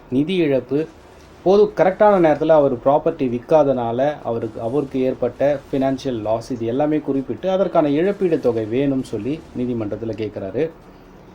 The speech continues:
So, வங்கி என்ன பண்றாங்க, இந்த காரணங்கள் எல்லாமே அவர் என்ன குறிப்பிட்டிருக்காரோ அது எல்லாமே மறுக்கிறாங்க. "நாங்க அந்த மாதிரி வந்து சொல்லல, டாக்குமெண்ட் வந்து,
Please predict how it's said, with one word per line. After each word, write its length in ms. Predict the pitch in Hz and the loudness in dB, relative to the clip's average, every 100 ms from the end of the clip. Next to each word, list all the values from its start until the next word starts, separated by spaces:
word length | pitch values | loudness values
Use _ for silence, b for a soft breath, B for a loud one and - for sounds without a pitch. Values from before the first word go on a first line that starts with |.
| - | -8
So, 160 | 131 | -2
வங்கி 280 | 117 180 226 | 2 2 2
என்ன 220 | 214 175 | 2 2
பண்றாங்க, 480 | 151 143 135 131 147 | 4 2 2 0 0
இந்த 320 | 151 135 135 | 0 0 0
காரணங்கள் 640 | 123 139 156 165 156 131 117 | 0 2 2 2 2 0 -2
எல்லாமே 580 | 110 127 131 113 127 | -2 2 2 0 -2
அவர் 180 | 147 117 | -2 -2
என்ன 240 | 110 127 143 | -2 -2 -2
குறிப்பிட்டிருக்காரோ 720 | 139 135 135 120 107 107 123 | -2 -4 -6 -8 -6 -2 0
அது 140 | 123 | -2
எல்லாமே 280 | 110 110 120 | -2 -4 -4
மறுக்கிறாங்க. 680 | 117 110 120 117 101 101 127 - - 127 | -4 -6 -6 -6 -6 -6 -6 -8 -12 -2
"நாங்க 300 | 143 151 139 | 0 4 4
அந்த 140 | 139 | 4
மாதிரி 300 | 151 170 180 | 4 4 4
வந்து 200 | 143 143 139 | 2 -2 -2
சொல்லல, 400 | 131 139 127 120 | 0 2 2 2
டாக்குமெண்ட் 580 | 120 120 131 120 110 | 0 0 -4 -4 -4
வந்து, 460 | 107 104 120 123 | -8 -6 -4 -4